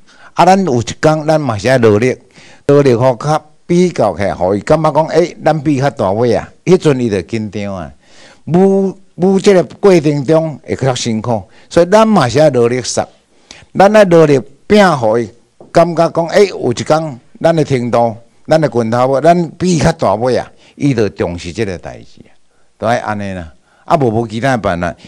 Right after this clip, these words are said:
因为伊高高在上的环境之下吼，伊袂去甲你思考这，伊即马有真济好处嘛，真济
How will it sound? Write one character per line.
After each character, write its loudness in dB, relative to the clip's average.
因 0
为 0
伊 -2
高 -2
高 2
在 2
上 -2
的 -2
环 -2
境 -2
之 -4
下 -2
吼， -8
伊 0
袂 -2
去 -8
甲 -2
你 -2
思 -10
考 -10
这， -16
伊 -8
即 -4
马 0
有 -2
真 -4
济 -6
好 -2
处 -6
嘛， -10
真 -2
济 -4